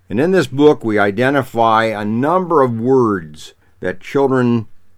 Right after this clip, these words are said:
need to learn. The word secrets, the word stop, the word wait, the word plan ahead, keep looking up, caring for others, keep going forward,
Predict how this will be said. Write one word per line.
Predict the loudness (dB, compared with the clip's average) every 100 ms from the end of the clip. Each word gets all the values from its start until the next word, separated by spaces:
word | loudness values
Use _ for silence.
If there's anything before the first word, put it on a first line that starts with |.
| _ _
need | -4 -2
to | -2
learn. | -2 -2 -4 -6 -14 -20 -20 _
The | -8
word | -4 -4 -6
secrets, | -4 -4 -4 -10 -10 -18 -18 -20 _ _
the | -8
word | -4 -4
stop, | -6 -14 0 4 4 0 -16 -8
the |
word | -4 -2 -4
wait, | 0 0 0 -4 -20 _ -10
the |
word | -2 0 0 -2
plan | -8 -2 -2 -2
ahead, | -2 -2 -2 -4 -12 -20 _
keep | -6 -6 -2
looking | -4 0 2
up, | 4 2 -2 -18 -20 -20 _
caring | _ -2 0 2 0
for | 0 0
others, | 2 0 -6 -12 -18 -20 _ _ _
keep | -6 -4
going | 0 0 2 0
forward, | 0 4 6 4 0 -8 -16